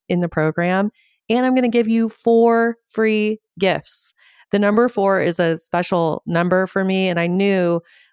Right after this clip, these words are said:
when we hit four million downloads, I wanted to do something really special. So this is a great time to do the work on yourself. I hope you enjoyed this episode. I hope now when you hear the word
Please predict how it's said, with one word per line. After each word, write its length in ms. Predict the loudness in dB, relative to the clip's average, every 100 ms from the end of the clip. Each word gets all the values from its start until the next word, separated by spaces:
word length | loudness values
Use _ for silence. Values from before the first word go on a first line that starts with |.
| -4
when 160 | 0
we 160 | 0 0
hit 260 | 0 -2 -4 -4
four 280 | -2 0
million 360 | 0 0 0 -2
downloads, 520 | -2 -2 -2 -2 -4 -4
I 80 | -4
wanted 400 | 0 -2 -2 -4
to 100 | -8
do 480 | -4 -2 0 -2 -4
something 400 | -6 -6 -4 -4
really 240 | -2 -2 -4
special. 720 | -4 -4 -4 -2 0 0 -2 _ _ -4
So 120 | -2
this 100 | -2
is 100 | -2
a 60 | -4
great 360 | -2 -2 -2
time 500 | -4 -2 -2 -2 -6 -4
to 120 | -4
do 200 | 0 0
the 100 | 0
work 220 | -2 -4
on 120 | -4 -4
yourself. 640 | -4 -6 -6 -6 -10 _ _ _ _ _ _ _ _
I 120 | -2 -2
hope 680 | -2 -2 2 2 0 -4 -16 _ -4
you 160 | 0
enjoyed 480 | 2 0 0 0 0
this 160 | -2 -2
episode. 580 | -2 -2 -2 0 0 0
I 120 | -2
hope 280 | 0 -2 -2
now 720 | -2 0 0 2 2 0 -2 -6 _ _ -4
when 200 | -2 0
you 120 | -4
hear 320 | -2 0 0
the 120 | 0
word 440 | 0 0 0 -2